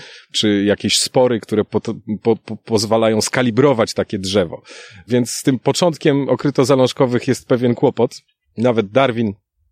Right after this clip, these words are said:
e, który oczywiście nie miał dostępu do danych, e, e, genetycznych i całej tej inżynierii, e, o-, opracowywania danych, e,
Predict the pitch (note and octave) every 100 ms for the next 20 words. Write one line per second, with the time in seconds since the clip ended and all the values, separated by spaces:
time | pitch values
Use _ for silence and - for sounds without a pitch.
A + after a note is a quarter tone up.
0 | _ _ _ _ _ - G2+ - B2+ A2
1 | G2+ G#2+ A#2+ - A#2+ B2+ A2+ A2 - D#3+
2 | - G#2 G#2 G#2 G2+ - - - - -
3 | G#2+ G#2+ G#2+ - G2 D3 B2+ - C3+ -
4 | A#2+ A2 - - - A#2 - B2 A2+ G#2+
5 | A#2 C3+ C#3+ A2+ C3 C3 C3+ B2 A2+ -
6 | A2+ G#2+ A2 B2 B2+ A#2+ - A2+ - G#2
7 | G#2+ A#2 A2 G#2+ G#2 G#2+ A#2+ - - -
8 | A2+ A2